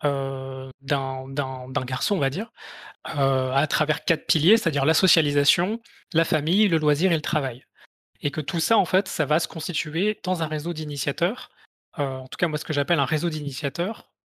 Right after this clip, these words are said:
euh, où on va avoir différents, euh, acteurs dans ce réseau d'initiateurs qui vont initier, euh, une personne, euh, à la technologie, à l'usage de l'informatique. Et ce qui va, euh,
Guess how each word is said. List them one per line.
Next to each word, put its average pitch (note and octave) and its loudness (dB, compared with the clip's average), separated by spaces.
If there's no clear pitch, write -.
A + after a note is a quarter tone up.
euh, C#3 -4
où G3 -4
on D3+ -8
va C3 2
avoir D#3 2
différents, E3+ 2
euh, C3 -4
acteurs E3+ 0
dans E3+ 4
ce - -4
réseau D#3+ 0
d'initiateurs D3+ -2
qui - -6
vont D#3 -4
initier, F#3+ 0
euh, C#3+ 2
une F3+ -2
personne, E3+ 0
euh, C3 -4
à D#3+ 2
la D#3+ 2
technologie, D3 0
à D3+ 4
l'usage D#3+ 2
de E3+ -2
l'informatique. D3 -6
Et - -2
ce - -6
qui C#3+ -8
va, D3 2
euh, B2+ -6